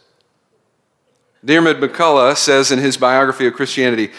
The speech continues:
"The evangelist John's gospel narrative of Jesus the Christ has no Christmas stable.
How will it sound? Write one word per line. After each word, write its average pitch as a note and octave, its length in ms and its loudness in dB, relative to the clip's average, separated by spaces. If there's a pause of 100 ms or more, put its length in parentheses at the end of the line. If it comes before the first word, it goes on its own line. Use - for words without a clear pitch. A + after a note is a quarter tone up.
(200)
"The B2+ 100 0
evangelist E3+ 760 0
John's C3+ 560 0
gospel B2 880 -4
narrative A#2 540 -2
of A2 140 -12
Jesus B2+ 360 -6
the A#2+ 80 -12
Christ A2+ 380 -2
has B2 200 -2
no B2+ 200 -2
Christmas C#3 420 -6
stable. G2+ 480 -10